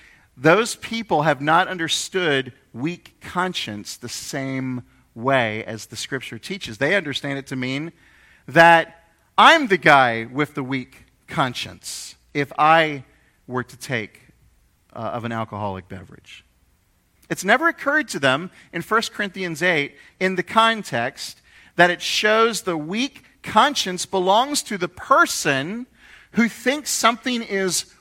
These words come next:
wrong, even when it really isn't. Let me put it this way. If somebody comes along and says, "You know, I'm wondering whether I should drink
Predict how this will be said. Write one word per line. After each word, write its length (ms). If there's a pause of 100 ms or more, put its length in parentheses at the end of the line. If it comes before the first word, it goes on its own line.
(160)
wrong, 1000 (720)
even 380
when 160
it 100
really 440
isn't. 680 (580)
Let 100
me 80
put 140
it 60
this 180
way. 200 (1200)
If 80
somebody 280
comes 260
along 360
and 100
says, 600 (840)
"You 140
know, 340
I'm 180
wondering 760 (180)
whether 440
I 180
should 580 (280)
drink 320